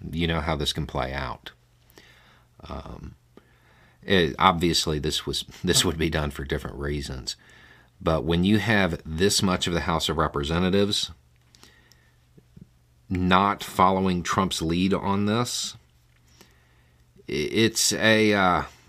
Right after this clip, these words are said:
it's a pretty clear indication that his influence, it's not what it used to be. And they know that. Um, the members of the House of Representatives know that. And they've known it for a while.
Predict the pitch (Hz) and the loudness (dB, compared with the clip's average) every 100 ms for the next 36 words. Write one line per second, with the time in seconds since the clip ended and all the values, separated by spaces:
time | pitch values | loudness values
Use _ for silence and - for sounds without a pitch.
0 | - _ _ _ _ - - - - - | -20 _ _ _ _ -20 -20 -20 -10 -2
1 | - - 156 156 123 107 101 82 107 107 | -2 2 2 2 4 4 2 2 2 4
2 | - 90 71 98 101 82 92 - 113 123 | 2 0 -2 -2 -2 -2 -2 0 0 2
3 | - - - - _ _ _ _ _ - | 0 -4 -6 -10 _ _ _ _ _ 0
4 | 101 82 78 65 85 - - - - - | 2 2 0 -4 -4 -4 -6 -10 -14 -20
5 | _ _ _ _ - 101 101 90 80 76 | _ _ _ _ -4 0 2 0 -2 -4
6 | 69 71 71 _ _ _ _ _ - - | -6 -8 -10 _ _ _ _ _ -20 -20
7 | - - - _ _ _ - 71 67 - | -20 -20 -20 _ _ _ -8 -6 -6 -10
8 | - - _ _ _ _ _ _ _ _ | -18 -20 _ _ _ _ _ _ _ _
9 | _ 90 90 85 85 85 76 82 - 78 | _ 0 0 2 0 0 -2 -2 -2 -2
10 | 69 73 80 73 73 73 76 87 170 139 | -4 -6 -6 -4 -6 -6 -2 0 0 -2
11 | 139 - - - - - _ _ _ _ | -4 -8 -18 -20 -20 -20 _ _ _ _
12 | _ - 104 101 92 98 98 - 95 80 | _ 0 4 6 6 4 2 0 -2 0
13 | 80 87 80 71 - | 2 2 2 0 -8